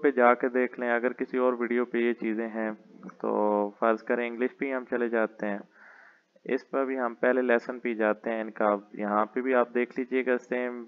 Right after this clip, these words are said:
यही इशू आ रहा होगा। अब वीडियो इन्होंने व्यू कर ली है, रीडिंग पे गालबन ये नहीं गए होंगे। रीडिंग पे जाएं तो जैसे ही ये रीडिंग आएगा completed, तब ये आगे चलेगा। अब रीडिंग आपके पास आ रहा है, complete का tick हो गया,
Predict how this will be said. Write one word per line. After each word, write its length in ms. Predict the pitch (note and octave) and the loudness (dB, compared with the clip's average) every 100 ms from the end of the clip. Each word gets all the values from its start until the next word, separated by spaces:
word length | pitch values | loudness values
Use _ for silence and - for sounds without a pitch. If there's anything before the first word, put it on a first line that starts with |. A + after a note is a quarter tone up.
| A2+ | -4
यही 220 | A#2 B2 A#2 | 0 0 0
इशू 240 | G#2+ - A#2+ | -4 -2 2
आ 120 | A2 | 4
रहा 120 | A2 | 4
होगा। 360 | G#2+ G#2 G#2+ A#2 - _ _ _ - | 4 2 0 -4 -8 _ _ _ -6
अब 140 | A2+ G#2+ | -4 -2
वीडियो 280 | A#2 B2 C#3 | -2 0 -2
इन्होंने 260 | C#3 C3+ B2+ | -2 -4 -4
व्यू 220 | A#2 A#2+ | -4 -2
कर 240 | A2+ G2+ | 0 -2
ली 180 | G#2+ A2+ | 0 -2
है, 180 | B2+ E3 - - - _ A2 | -2 -4 -14 -20 -20 _ -8
रीडिंग 480 | G#2+ B2 B2+ D3 C#3+ | -2 0 2 -2 0
पे 340 | C#3 B2+ B2 A#2+ | 0 0 -2 -4
गालबन 400 | A2 A2+ B2 C3+ | 2 2 2 0
ये 140 | B2+ A#2 | 0 -2
नहीं 180 | A2 G2+ | -2 -4
गए 180 | G2 | -4
होंगे। 400 | F#2 - - - - - _ _ - - - | -4 -6 -6 -4 -4 -8 _ _ -20 -20 -8
रीडिंग 300 | A#2 B2 C3+ C#3+ | -2 0 0 -2
पे 100 | C#3 | 0
जाएं 240 | C3 B2+ | 0 0
तो 120 | B2+ | -2
जैसे 360 | A#2+ B2 A#2+ C#3+ | 2 2 2 -2
ही 100 | C3+ | 0
ये 60 | |
रीडिंग 320 | A#2+ A#2 C3 C3 | 0 0 -2 2
आएगा 280 | A#2+ A#2+ B2 A2+ | 2 2 -2 -4
completed, 600 | G#2+ G#2 G2 - G2 - F#3 - - | -4 -6 -6 -4 -4 -4 -8 -6 0
तब 180 | C3 A#2+ | 0 2
ये 120 | A2+ | -2
आगे 240 | G#2 G2 G2+ | -2 -2 -4
चलेगा। 420 | G#2+ G#2 A2 A#2 | -4 -4 0 -2
अब 100 | A2 | -2
रीडिंग 240 | A2+ B2+ B2+ | -4 -2 0
आपके 300 | B2 - B2 | 0 0 -4
पास 280 | B2 A#2+ A#2+ | -2 0 0
आ 140 | A#2+ | 2
रहा 120 | B2 | 2
है, 100 | B2 | 0
complete 500 | B2 A#2 A2 A#2 A#2 | -2 -6 -4 -6 -6
का 100 | - | -6
tick 240 | A#2+ B2+ - | -6 -6 -2
हो 180 | C#3 | 0
गया, 240 | C#3+ C3+ | 0 0